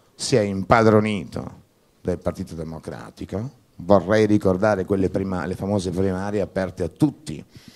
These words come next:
che furono raccontate dai media, dai media,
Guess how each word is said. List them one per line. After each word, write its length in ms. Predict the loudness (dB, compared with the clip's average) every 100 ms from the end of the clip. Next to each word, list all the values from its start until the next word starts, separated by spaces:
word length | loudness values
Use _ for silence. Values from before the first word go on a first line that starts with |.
| -20 -20 _
che 120 | -16
furono 560 | -6 2 4 4 2 0
raccontate 1300 | 2 0 -2 -6 -4 -4 -2 -2 -4 -6 -4 -2 -4 -12 -20 -20 -20
dai 260 | -10 -6 -6
media, 1500 | -6 -6 -4 -4 -4 -6 -8 -12 -14 -16 -18 -18 -18 -18 -14
dai 160 | -10 -10
media, 580 | -12 -14 -10 -8 -8